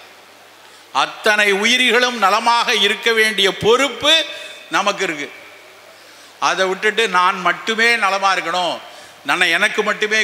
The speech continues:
குதூகலம், எனக்கு மட்டுமே எல்லா வித சௌகரியங்களும் இருக்கணும் அப்படின்னு நினைச்சு கடந்த ஐம்பது ஆண்டு காலமாக நாம் இந்த சூழலில் நடத்தக்கூடிய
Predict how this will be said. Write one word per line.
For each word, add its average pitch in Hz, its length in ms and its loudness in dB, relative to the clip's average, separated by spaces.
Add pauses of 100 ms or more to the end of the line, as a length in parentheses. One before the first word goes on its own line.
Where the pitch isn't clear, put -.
குதூகலம், 185 520 -2 (560)
எனக்கு 214 340 0
மட்டுமே 214 300 0 (120)
எல்லா 208 200 2 (100)
வித 196 180 -2 (100)
சௌகரியங்களும் 208 640 -2
இருக்கணும் 208 500 2 (680)
அப்படின்னு 208 320 0 (140)
நினைச்சு 233 420 2 (640)
கடந்த 208 300 0 (160)
ஐம்பது 220 360 -2
ஆண்டு 190 240 0
காலமாக 220 500 2 (100)
நாம் 190 240 0
இந்த 175 140 0 (580)
சூழலில் 233 540 2
நடத்தக்கூடிய 196 640 -2